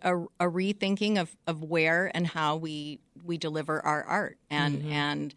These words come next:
Speaker 1: you know, where most arts organizations, you know, kind of were in a fifty fifty-ish split of earned and contributed. Uh, that, that particular model is gonna shift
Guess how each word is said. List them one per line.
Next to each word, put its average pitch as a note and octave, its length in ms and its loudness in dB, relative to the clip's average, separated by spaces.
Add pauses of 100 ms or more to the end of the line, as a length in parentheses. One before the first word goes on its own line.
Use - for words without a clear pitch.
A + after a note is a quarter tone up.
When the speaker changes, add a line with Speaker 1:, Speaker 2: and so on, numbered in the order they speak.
(280)
Speaker 1:
you E3+ 120 -4
know, D3 100 0
where D#3 220 2
most D#3+ 300 0
arts D#3 240 -4
organizations, D#3 1200 -2 (100)
you G#3 160 -4
know, D#3 140 2
kind F#3+ 300 0
of F3 100 -4
were E3+ 100 0
in F3+ 260 0
a D#3 80 0
fifty D#3 400 -6
fifty-ish D3+ 1080 -4
split D#3 560 -2
of C#3+ 240 -4
earned D3+ 260 -4
and D3+ 140 -6
contributed. E3 800 -2 (340)
Uh, C#3 180 -2
that, D#3 280 2
that D#3 260 2
particular D3 560 -2
model C3+ 380 -2
is C3+ 140 -8
gonna C3+ 200 -4
shift - 600 -6